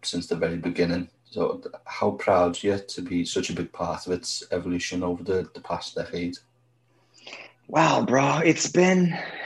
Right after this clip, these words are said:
Speaker 2: it's been crazy, you know? Like, um, I remember when, you know, Victor Cui and Chatri Sidyotong sat me down and they were talking to me about putting me on the poster, you know? Like,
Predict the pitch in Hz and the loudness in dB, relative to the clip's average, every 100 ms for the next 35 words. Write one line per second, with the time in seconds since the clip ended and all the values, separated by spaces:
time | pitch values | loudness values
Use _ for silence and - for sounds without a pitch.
0 | - - - 160 - 226 202 196 185 214 | -12 -14 -8 -4 2 4 6 6 6 6
1 | 156 110 - _ _ 131 127 151 185 - | 4 -2 -6 _ _ 0 2 2 -2 -8
2 | - 131 127 127 - - _ _ _ _ | -4 2 4 4 -2 -18 _ _ _ _
3 | - 131 131 135 143 151 165 165 165 165 | -2 2 2 4 6 6 4 6 6 6
4 | 156 156 - - 135 139 135 131 131 139 | 4 -4 -18 -14 -4 -2 -2 -2 -6 -8
5 | - 135 127 123 160 160 151 - - 156 | -8 -2 -2 4 4 4 0 2 2 4
6 | 147 139 131 120 151 143 - 139 131 160 | 4 4 0 -2 0 0 0 -2 -2 -2
7 | 143 143 131 143 127 123 120 - 143 160 | 2 2 2 -2 -4 -4 -4 2 2 2
8 | 135 117 135 139 135 123 - _ _ _ | -2 -4 2 2 2 -2 -12 _ _ _
9 | _ _ 135 127 123 123 139 139 139 156 | _ _ -4 0 0 2 4 4 4 2
10 | 160 156 139 - 135 135 131 127 131 131 | 2 0 -2 -8 -6 -2 -2 2 4 4
11 | - - 160 156 151 147 143 123 - 151 | 0 0 0 2 0 0 0 -2 0 0
12 | 147 - 123 _ _ _ 117 123 135 135 | 0 -8 -14 _ _ _ -2 0 2 2
13 | 120 120 - | 0 0 -4